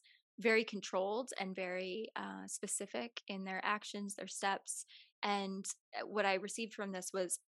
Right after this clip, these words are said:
a little bit of imperfection, letting yourself be imperfect, letting the house be a mess, letting your hair be a mess, let it be, like, let it be not so, um,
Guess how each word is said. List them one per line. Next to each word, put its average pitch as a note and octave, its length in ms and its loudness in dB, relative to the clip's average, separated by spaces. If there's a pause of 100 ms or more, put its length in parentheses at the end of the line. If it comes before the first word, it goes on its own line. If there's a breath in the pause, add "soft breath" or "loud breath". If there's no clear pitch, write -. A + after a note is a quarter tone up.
a G#3 80 4
little G#3+ 160 4
bit G3+ 140 0
of G3 100 -2
imperfection, - 840 -6 (220)
letting G3 260 0
yourself F#3 380 -6
be F3+ 120 -6
imperfect, - 600 -8
letting F3+ 380 -4 (340 loud breath)
the A#3 80 -2
house A3 220 2
be A3+ 100 -2
a G3+ 80 0
mess, F#3+ 320 -4
letting G#3 180 0
your G#3 120 -2
hair A#3 180 2
be G#3 140 -4
a F#3+ 60 -8
mess, F#3 380 -10
let G#3 140 4
it A3+ 220 0
be, - 180 2
like, B3 160 4
let A3+ 240 6
it B3+ 220 6
be G#3 480 0 (260 loud breath)
not G3+ 340 6
so, F#3+ 680 4
um, F#3 580 -4